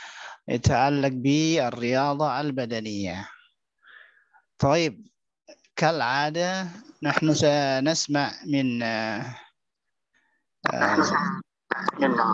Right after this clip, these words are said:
نعم، سنسمع من ال-، من الطالبات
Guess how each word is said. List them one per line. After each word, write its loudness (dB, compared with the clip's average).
نعم، 2
سنسمع 2
من 2
ال-، 0
من 0
الطالبات 0